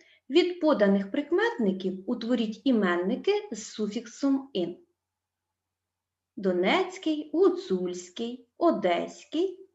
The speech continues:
київський, черкаський, галицький, уманський, полтавський. Можете поставити відео на паузу, записати утворені іменники з суфіксом "ин".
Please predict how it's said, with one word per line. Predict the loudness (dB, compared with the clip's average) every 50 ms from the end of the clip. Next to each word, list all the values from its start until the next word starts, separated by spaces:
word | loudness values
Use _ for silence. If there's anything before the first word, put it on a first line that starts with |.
| _ -6 -2
київський, | 0 2 2 0 -2 -6 -10 -10 -12 -18 -10 -6 -4 -4 -4 -4 -8 -16 -12
черкаський, | -4 2 4 4 4 2 -2 -8 -8 -8 -6 -6 -6 -8 -10 -14 -8 -2 0 0 0 0 -4 -8 -10
галицький, | -8 -4 0 0 2 2 2 0 -2 -6 -8 -10 -10 -6 -2 0 0 0 -2 -4 -6
уманський, | -4 -4 -2 -2 -2 -4 -4 -6 -8 -10 -8 -8 -8 -8
полтавський. | -8 -8 -10 -10 -8 -10 -12 -12 -14 -14 -20 -20 _ -20 -20 -20 _ _ _ _ _ -20 -20 -20 -18 _ 2
Можете | 4 6 6 6 4 2 0 -4
поставити | -4 -4 -6 -6 -6 -6 -4 -4 -4 -4 -6 -8 -10 -12 -12 -12 -14 -18 -20 -20 -20 -20 -20 _ -6
відео | -2 -2 -2 0 0 -2 -2
на | -2 -2 -4
паузу, | -4 -4 -2 0 2 2 2 0 0 0 -2 -2 -4 -10 -20 _ _ _ _ -14
записати | -6 -2 0 0 0 0 -2 -4 -4 -4 -4 -2 -2 -2 -2 -2 -2 -4 -4 -4 -4 -10 -16 _ _ _ _ _ _ _ _ _ _ _ -12
утворені | -10 -10 -10 -10 -8 -4 -2 0 2 2 4 4 4 2 0 -2 -8 -20 _ _
іменники | -2 0 0 0 0 -2 -4 -6 -6 -8 -8 -10 -10
з | -12 -10 -8
суфіксом | -8 -8 -6 -6 -8 -10 -10 -10 -8 -8 -8 -8 -12
"ин". | -14 -18 -18 -18